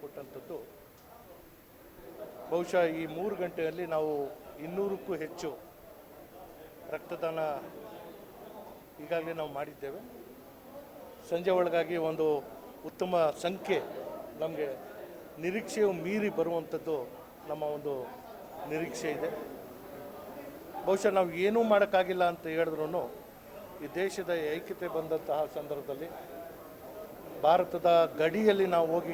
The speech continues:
ಕೆಲಸ ಮಾಡೋಕ್ಕಾಗಿಲ್ಲ ಅಂದ್ರೂ ಕೂಡ ಭಾರತದ ಸೇನೆಯ ಹೆಸರಿನಲ್ಲಿ ನಾವು ಈ ಬ-, ರಕ್ತದಾನ ಶಿಬಿರ ಮಾಡ್ತಾ ಇರುವಂಥದ್ದು, ಇದು ದೇಶದ ಉದ್ದಕ್ಕೂ ಒಂದು ಪ್ರಾಣ ಉಳಿಸುವಂತಹ ಪ್ರಯತ್ನ ಈ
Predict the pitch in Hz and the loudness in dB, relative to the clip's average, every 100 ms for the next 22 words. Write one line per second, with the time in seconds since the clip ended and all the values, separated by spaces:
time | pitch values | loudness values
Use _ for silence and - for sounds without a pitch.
0 | - 156 165 170 160 156 147 147 156 151 | -2 -2 0 2 2 2 0 2 0 0
1 | 147 139 135 151 156 185 - - - - | 0 -6 -6 -2 -2 -2 -6 -14 -14 -14
2 | - - - - - - - 143 190 202 | -14 -14 -14 -14 -12 -12 0 6 8 6
3 | 190 185 175 - 202 226 220 202 185 175 | 4 0 0 4 6 8 8 10 8 6
4 | 165 170 170 143 123 - - - - - | 0 0 2 2 0 -4 -10 -12 -12 -12
5 | - - - 156 160 156 143 147 - - | -10 -10 -2 -2 0 -2 -2 -2 -4 -8
6 | 143 151 - 175 175 160 160 170 190 185 | -4 -2 0 2 2 2 -2 2 4 4
7 | 160 - 143 139 147 139 160 117 - - | 4 4 2 2 2 8 8 6 0 -4
8 | - - - - - - - - 165 170 | -6 -6 -6 -6 -6 -6 -8 -4 4 10
9 | 185 170 151 - - - - - 175 208 | 12 12 8 4 -8 -12 -12 4 6 8
10 | 214 180 160 202 214 269 - 127 101 - | 6 4 2 -2 0 -2 0 -2 -2 -10
11 | - - - - - - - - - - | -16 -16 -16 -14 -14 -12 -12 -12 -10 -10
12 | - - 151 226 262 269 185 190 220 226 | -8 -2 10 10 12 10 10 12 12 12
13 | 220 214 214 202 190 185 180 - 170 185 | 12 8 8 8 10 12 12 10 10 10
14 | 190 185 180 156 - - - - - - | 10 10 12 10 6 -4 -4 -4 -6 -2
15 | 185 | 4